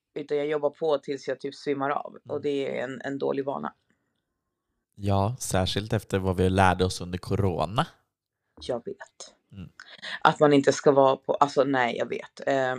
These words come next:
Speaker 1: men jag har inte varit så här hostig eller någonting sånt, det måste jag säga.
Speaker 2: Mm.
Speaker 1: Eh, jag fick feber och då åkte jag, och då åkte jag exakt i den stunden hem, liksom.
Speaker 2: Mm.
Speaker 1: Eh,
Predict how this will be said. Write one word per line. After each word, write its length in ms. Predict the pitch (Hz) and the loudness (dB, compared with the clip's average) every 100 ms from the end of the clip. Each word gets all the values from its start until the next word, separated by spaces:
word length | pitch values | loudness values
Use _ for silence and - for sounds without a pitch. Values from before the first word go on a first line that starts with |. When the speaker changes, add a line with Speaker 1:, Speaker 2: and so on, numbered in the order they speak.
| 123 | -4
Speaker 1:
men 400 | 170 185 165 165 | 4 6 6 2
jag 140 | 170 170 | 2 2
har 80 | |
inte 180 | 190 - | 0 -6
varit 320 | 165 165 143 | -4 -2 -2
så 80 | 139 | -4
här 80 | 131 | -6
hostig 420 | 147 156 - - | -6 -14 -14 -8
eller 120 | 143 | -8
någonting 320 | 139 139 147 143 | -8 -10 -12 -6
sånt, 380 | - 151 120 | -2 0 -2
det 60 | 151 | -6
måste 220 | 143 139 | -4 -6
jag 80 | - | -10
säga. 240 | - - - | -8 -8 -6
Speaker 2:
Mm. 160 | 107 98 - _ - | -4 -4 -8 _ -4
Speaker 1:
Eh, 420 | 135 127 131 - - - - | -4 -2 -6 -8 -12 -14 -12
jag 160 | - 147 | 2 2
fick 180 | 165 147 | 2 0
feber 360 | - 160 151 | 6 8 8
och 80 | 135 | 4
då 120 | 131 | 2
åkte 160 | 127 - | -2 -2
jag, 100 | 127 - | -6 -6
och 160 | - 143 | -4 -2
då 100 | 156 | 0
åkte 340 | 156 - - 147 | -2 -4 -4 -4
jag 180 | 76 - | -4 -6
exakt 380 | 131 - 131 - | -10 -10 -10 -8
i 40 | |
den 120 | 139 139 | -10 -10
stunden 420 | - 147 135 - | -4 -4 -4 -10
hem, 240 | 151 - | -8 -8
liksom. 280 | - - 95 - _ _ _ _ _ _ _ _ - - | -12 -12 -14 -14 _ _ _ _ _ _ _ _ -14 -4
Speaker 2:
Mm. 240 | 127 | -2
Speaker 1:
Eh, 60 | 123 | -2